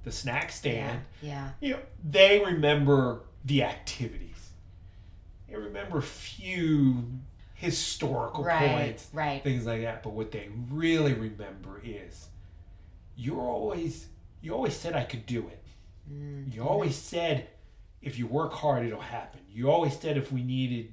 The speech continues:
Speaker 1: you, you could be there. Like, those are the things that they remember.
Speaker 2: Yeah, that's awesome.
Speaker 1: And if that's what all we teach in,
Speaker 2: Yeah.
Speaker 1: in,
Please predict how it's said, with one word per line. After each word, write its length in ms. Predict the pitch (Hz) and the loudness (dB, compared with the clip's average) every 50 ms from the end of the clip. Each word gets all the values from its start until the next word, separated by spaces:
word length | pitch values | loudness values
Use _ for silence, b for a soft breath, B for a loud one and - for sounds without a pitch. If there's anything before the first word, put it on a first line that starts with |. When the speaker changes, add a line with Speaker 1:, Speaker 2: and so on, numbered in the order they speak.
| 117 113 | -10 -6
Speaker 1:
you, 140 | 113 113 113 | -6 -4 -4
you 140 | 110 107 104 | -6 -8 -10
could 240 | - - - - - | -12 -14 -16 -14 -16
be 200 | 117 101 95 92 - | -16 -16 -16 -18 -20
there. 220 | - - - - b b b b b b - | -20 -20 -20 -20 b b b b b b -8
Like, 160 | 139 131 - - 123 120 117 | -8 -6 -6 -6 -8 -2 6
those 340 | 120 170 196 220 202 156 135 | 10 12 12 12 12 12 10
are 40 | 139 | 6
the 140 | 131 131 120 | 4 2 2
things 640 | - - 151 123 120 117 110 104 104 - - - - _ - _ _ _ _ - | 2 0 0 2 2 0 -2 -6 -10 -12 -16 -18 -18 _ -20 _ _ _ _ -8
that 180 | 127 110 104 | -8 -6 -4
they 160 | 117 113 110 113 | -4 -2 -2 -2
remember. 400 | 107 107 107 101 101 98 98 117 | -4 -6 -8 -10 -12 -14 -14 -12
Speaker 2:
Yeah, 60 | 117 110 107 - - - - _ _ - - _ _ | -14 -14 -16 -18 -20 -20 -20 _ _ -20 -20 _ _
that's 220 | - 147 139 - - | -16 -14 -14 -12 -12
awesome. 320 | 127 123 120 - - - - | -12 -12 -12 -12 -8 -4 -2
Speaker 1:
And 100 | 143 120 | -2 -2
if 100 | 113 - | 2 4
that's 300 | 139 156 185 - - - | 4 4 4 2 0 -2
what 180 | 190 170 170 | -2 0 2
all 220 | 165 160 151 156 156 | 4 6 6 6 4
we 80 | 147 139 | 2 0
teach 400 | 139 - 156 156 170 175 - - | -4 -6 -6 -8 -8 -8 -8 -8
in, 260 | 147 127 120 117 113 156 | -6 -6 -6 -6 -8 -10
Speaker 2:
Yeah. 160 | 139 123 120 | -10 -10 -10
Speaker 1:
in, 160 | 123 120 - | -10 -10 -12